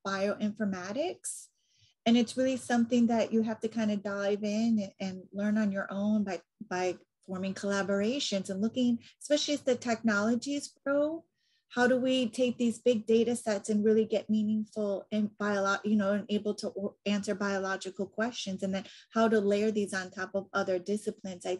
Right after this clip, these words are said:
think is, is, you know, we're not necessarily taught that. So maybe workshops that include some bioinformatics. Um, and so we can start thinking about how we can relate our data to each other, I think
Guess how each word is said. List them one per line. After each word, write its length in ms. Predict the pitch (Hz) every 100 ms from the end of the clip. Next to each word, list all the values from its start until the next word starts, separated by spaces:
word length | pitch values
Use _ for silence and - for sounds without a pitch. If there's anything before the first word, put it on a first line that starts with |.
| -
think 240 | 190 185 -
is, 400 | 180 190 - - _ _ _ _ _ -
is, 340 | 196 185 190 196
you 160 | 202
know, 160 | 190 185
we're 160 | 185
not 220 | 196 202 202
necessarily 840 | 208 220 208 214 202 190 185 - - -
taught 280 | 185 196 -
that. 380 | 254 269 285 302 - _ _ -
So 180 | 226
maybe 380 | 214 220 226 247
workshops 600 | 202 202 208 - 226 226
that 120 | - 208
include 440 | 208 226 220 208
some 240 | 214 202
bioinformatics. 1400 | 196 196 202 - 202 214 190 175 175 247 302 - - - _ _ _ _
Um, 480 | 208 202 196 190 190 -
and 260 | 208 202 190
so 200 | - 208
we 140 | 202
can 160 | - 196
start 240 | 202 -
thinking 300 | 214 202 214
about 220 | 202 202 -
how 120 | 202
we 100 | 196
can 180 | 190 202
relate 520 | 190 180 180 180 - -
our 140 | 185
data 600 | 185 175 175 220 277 302 _ _ -
to 120 | 208
each 240 | 190 -
other, 460 | 180 202 233 247 -
I 100 | 196
think 240 | 196 196